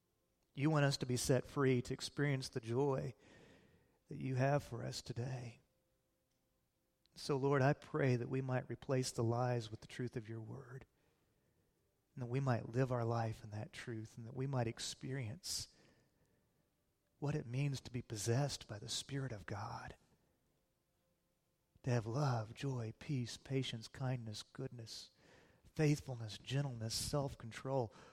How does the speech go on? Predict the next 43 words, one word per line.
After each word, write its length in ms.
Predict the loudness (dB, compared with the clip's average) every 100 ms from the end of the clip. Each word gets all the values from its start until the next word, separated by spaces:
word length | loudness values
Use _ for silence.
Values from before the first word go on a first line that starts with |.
| -20
flowing 640 | -14 -4 2 2 4 0
through 220 | 0 0 2
our 140 | 4
lives 480 | 6 6 4 2 0
that 100 | 0
allows 540 | 2 2 2 0 0
us 160 | -2 -2
to 120 | -6
love 420 | -6 0 0 0
you, 360 | 0 2 2 0 -6 -10 2
to 100 | 6
love 280 | 8 8
the 80 | 6
one 200 | 2 2
another's 440 | 4 4 4 2 0
in 100 | -2
our 120 | -2
world, 460 | -4 -4 -2 -4 -6 -14 -20 -12
and 80 | -2
to 60 | 2
love 280 | 4 4
others 340 | 0 -2 -6 -8
as 140 | -12
well. 380 | -14 -14 -14 -16 -20 _ _ _ _ _ _ _ _ _ _ _ _ _ _ _ _ _ _ -4
Help 220 | 0 2
us, 160 | 0 2
Lord, 220 | 4 4
to 60 | 6
have 240 | 6 4
the 80 | 2
heart 220 | 2 2
of 60 | 2
the 60 |
Samaritan 800 | -2 -4 -4 -2 -2 -2 -4 -4 -16 _ _ _ _ _ _ _ _ _ 0
who 120 | 4
loved 420 | 10 12 12 10
the 100 | 2
individual 520 | 2 2 4 4 2 0
that 140 | 0
was 140 | -2
not 260 | 0 0 0
like 260 | -2 -4 -4
him. 220 | -6